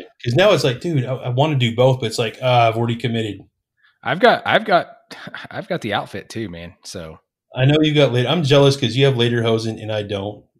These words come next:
Speaker 1: And I was excited when I found out, you know, my, my heritage. Like, I'm all of this German. I, I kinda wanna dive in.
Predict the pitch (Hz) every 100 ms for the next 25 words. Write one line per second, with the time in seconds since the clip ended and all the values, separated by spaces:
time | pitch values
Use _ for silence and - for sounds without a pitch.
0 | - 117 131 180 156 - 196 156 117 -
1 | 156 147 139 127 120 107 107 104 110 107
2 | 135 120 104 107 107 151 160 135 147 147
3 | 127 113 113 131 107 107 117 117 117 117
4 | 147 143 127 120 101 120 123 120 143 101